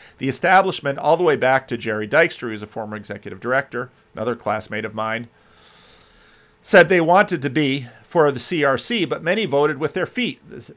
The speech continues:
Um, Calvin Theological Seminary stays af-, afloat partially because of women and overseas students. Calvin Us-, University is in decline while Dort ate their lunch. Calvin Seminary and Calvin University aren't institutions of choice,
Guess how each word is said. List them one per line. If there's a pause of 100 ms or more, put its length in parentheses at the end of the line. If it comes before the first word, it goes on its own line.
Um,
Calvin
Theological
Seminary
stays
af-,
afloat
partially
because
of
women
and
overseas
students. (320)
Calvin
Us-,
University
is
in
decline
while
Dort
ate
their
lunch. (500)
Calvin
Seminary
and
Calvin
University
aren't
institutions
of
choice,